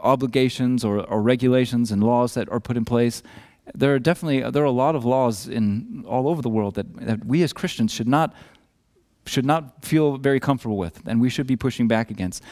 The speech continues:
We want to do it in a right way, though. We want to do it in a righteous way, not in rebellion, but demonstrating truth and wisdom and love and grace. So we want to be clear about that as well.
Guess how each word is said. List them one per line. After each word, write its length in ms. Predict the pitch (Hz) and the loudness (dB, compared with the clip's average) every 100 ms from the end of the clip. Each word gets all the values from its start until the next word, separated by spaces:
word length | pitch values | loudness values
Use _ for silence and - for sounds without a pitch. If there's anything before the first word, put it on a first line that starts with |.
| - | -6
We 80 | 180 | 0
want 100 | 175 | 2
to 40 | |
do 140 | 147 156 | 2 2
it 80 | 143 | 2
in 60 | |
a 60 | 127 | 2
right 220 | 127 120 | 2 2
way, 220 | 117 113 | 0 0
though. 100 | 101 | 0
We 120 | 92 | 0
want 120 | 135 143 | 0 0
to 60 | |
do 80 | 135 | 0
it 100 | 131 | 0
in 80 | 117 | 2
a 40 | |
righteous 440 | 107 117 - 117 131 | 2 0 -2 -6 0
way, 220 | 127 120 - - | 0 -2 -8 0
not 160 | 170 | 2
in 120 | 160 139 | 4 2
rebellion, 640 | 117 135 151 165 170 175 - - - _ _ _ - | 2 6 6 4 -2 -6 -14 -20 -20 _ _ _ -4
but 140 | 123 | 2
demonstrating 560 | 147 160 165 170 160 151 | 4 4 2 0 0 -2
truth 580 | - - 175 139 - - | -2 2 4 4 0 -2
and 220 | 127 117 | 2 4
wisdom 600 | 139 160 - 123 92 87 - - - | 4 2 0 0 0 -4 -16 -16 0
and 220 | 113 113 | 4 4
love 360 | 131 135 107 98 | 4 2 -2 -6
and 120 | 98 | -4
grace. 600 | 107 127 117 - - - _ - _ _ _ _ _ _ _ _ _ _ _ _ _ - - | 0 2 2 -2 -12 -16 _ -20 _ _ _ _ _ _ _ _ _ _ _ _ _ -18 -8
So 140 | 107 | -2
we 40 | |
want 100 | 113 | 0
to 60 | 139 | 2
be 240 | 131 131 | 0 0
clear 280 | - - 113 | -2 0 0
about 240 | 107 101 - | 2 -2 -2
that 220 | 92 - | -4 -6
as 140 | 87 | -10
well. 400 | 90 95 92 85 | -4 -2 -2 -6